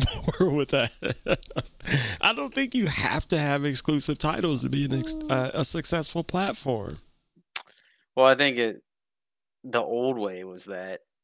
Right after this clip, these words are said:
Speaker 2: I don't know. I mean, I, I, I feel the same way, but I, I still feel that the old way,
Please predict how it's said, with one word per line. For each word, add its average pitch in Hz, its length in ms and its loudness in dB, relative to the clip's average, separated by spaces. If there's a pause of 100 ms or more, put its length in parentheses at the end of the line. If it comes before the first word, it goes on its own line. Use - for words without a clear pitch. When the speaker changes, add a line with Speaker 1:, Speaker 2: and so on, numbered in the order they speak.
(160)
Speaker 2:
I 135 120 6
don't 110 140 4
know. 90 180 -6 (680)
I 135 80 6
mean, 143 160 10
I, 147 120 10 (600)
I, 135 280 6
I - 40 8
feel 139 220 4
the 113 80 -2
same 101 280 -4
way, 92 360 -12
but 110 100 0
I, 113 260 4
I 117 40 2
still 127 260 0
feel 123 300 2
that 110 160 0
the 107 120 -2
old 113 300 0
way, 98 380 -4